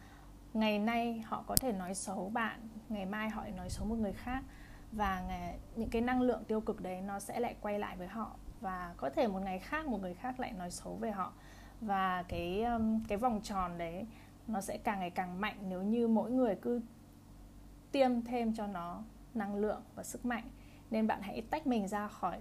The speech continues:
cái, uh, cái vòng luẩn, luẩn quẩn đấy và hãy, uh, tập trung vào bản thân. Hãy, um, tha thứ cho tất cả những ai không phải với mình, không cần phải, mình không cần phải nói chuyện với họ hay thanh minh gì với họ.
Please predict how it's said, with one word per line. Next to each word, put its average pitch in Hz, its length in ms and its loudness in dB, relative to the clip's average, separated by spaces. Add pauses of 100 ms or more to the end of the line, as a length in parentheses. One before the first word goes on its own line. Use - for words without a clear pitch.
(120)
cái, 180 320 -2
uh, 226 320 2 (600)
cái 190 100 0
vòng 190 320 2
luẩn, 180 220 0 (100)
luẩn 214 280 4
quẩn 160 240 -4
đấy 170 280 0 (400)
và 185 140 -2
hãy, 196 340 -2 (100)
uh, 220 100 -4
tập - 160 -4
trung 226 220 2
vào 196 100 2
bản 165 200 -6
thân. 220 340 2 (440)
Hãy, 208 300 -4
um, 220 500 2 (540)
tha 254 200 0
thứ 240 440 4
cho 254 120 -2
tất - 220 -4
cả 196 280 0
những 214 180 -6
ai 226 340 0 (360)
không 247 240 0
phải 196 260 0
với 180 120 -2
mình, 214 340 4 (360)
không 262 240 0
cần 247 160 4
phải, 185 460 -8 (320)
mình 214 140 0
không 240 160 -2
cần 226 120 0
phải 190 80 -8
nói 170 200 -6
chuyện 302 220 2
với 190 100 0
họ 220 280 -2
hay 214 120 -4
thanh 254 240 2
minh 262 160 4
gì 214 120 4
với 190 140 0
họ. 214 280 -4